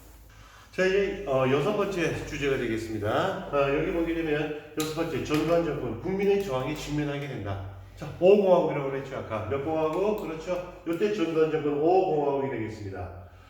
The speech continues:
어, 이 오 공화국의 전두환 정권에 대해서 이제 그 나오게 되니까 국민들이 저항을 합니다. 전두환 강압 정치하죠. 어떤 정치를 하게 된다? 아까 얘기했습니다. 뭐였습니까? 언론 통폐합했다.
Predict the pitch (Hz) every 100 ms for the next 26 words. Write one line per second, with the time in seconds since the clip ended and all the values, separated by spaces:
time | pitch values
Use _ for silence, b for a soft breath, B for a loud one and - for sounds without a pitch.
0 | B - 180 214 226 165 190 233 220 160
1 | 156 156 156 165 185 160 143 147 147 147
2 | 135 135 131 131 117 117 165 160 175 -
3 | B B B B - 117 117 120 135 131
4 | 127 120 131 131 180 185 175 170 151 139
5 | 135 127 120 117 113 - 180 180 170 160
6 | 147 151 151 143 143 135 123 127 139 175
7 | 165 147 170 147 135 135 127 135 - -
8 | B B - 151 160 143 135 139 127 123
9 | 139 139 147 139 - 135 139 151 143 139
10 | 135 139 135 131 131 139 139 135 139 139
11 | 139 139